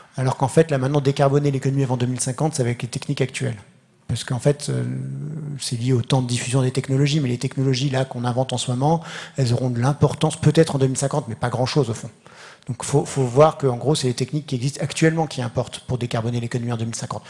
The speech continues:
Surtout à l'échelle mondiale. Enfin, faut bien voir l'énormité de ce que c'est, quoi. C'est, en, en gros, tout, tout, bah, toute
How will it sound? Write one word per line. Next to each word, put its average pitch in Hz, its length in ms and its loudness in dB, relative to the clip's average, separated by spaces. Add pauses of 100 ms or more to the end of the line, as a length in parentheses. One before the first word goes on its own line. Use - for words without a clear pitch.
Surtout 151 300 0
à 160 40 4
l'échelle 143 260 0
mondiale. 160 360 2
Enfin, 117 280 -6 (680)
faut - 140 -4
bien 135 160 0
voir 160 160 4
l'énormité 147 540 2
de 139 80 0
ce - 80 -4
que 139 80 0
c'est, 233 220 -4
quoi. 120 260 -6 (1080)
C'est, - 140 -4
en, 170 80 2
en 180 240 2
gros, 185 240 0
tout, 214 220 -12
tout, 240 200 -4 (560)
bah, - 60 -12 (160)
toute 208 180 -4